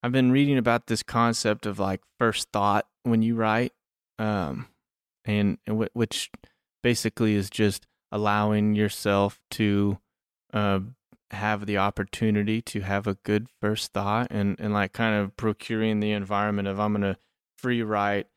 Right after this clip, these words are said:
and not try and say one thing or be too precious with what I'm writing, but I'm gonna diligently come and write and write and write," because usually the best stuff is that just kind of accidental first thought, not, not the, um,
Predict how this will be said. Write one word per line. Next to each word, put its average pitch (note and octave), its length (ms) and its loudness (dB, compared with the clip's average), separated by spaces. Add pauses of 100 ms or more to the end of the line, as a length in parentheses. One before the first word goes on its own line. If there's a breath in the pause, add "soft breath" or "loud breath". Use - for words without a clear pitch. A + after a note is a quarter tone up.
(280)
and A2 120 -4
not G#2 280 -2
try G#2 320 -2
and G2 280 -4
say G#2+ 400 -2
one G#2 280 -2
thing G#2 360 -4
or G2+ 100 -2
be G#2+ 160 -4
too A2 180 -6
precious G#2 500 -6
with G#2 160 -6
what G#2 140 -4
I'm F#2+ 220 -4
writing, F#2+ 400 -2
but G2 220 -4 (440)
I'm G#2 140 -6
gonna G#2 200 -2
diligently G2+ 680 -4
come G#2 300 -4
and G2 140 -4
write G2 240 -2
and G2 100 -8
write G2 180 -2
and F#2+ 140 -6
write," G2+ 400 -2
because G2+ 580 -4 (500)
usually G#2+ 400 -2
the G#2 100 -4
best G2 300 -4
stuff G#2 380 -2
is F#2+ 200 -4
that F#2+ 280 -2
just A2 220 -6
kind G2+ 220 -8
of F#2+ 80 -8
accidental F#2+ 560 -4
first - 420 -4
thought, F2+ 320 -4
not, G2+ 200 -4 (100)
not G2+ 320 -4
the, G2+ 280 -4
um, F#2 400 -2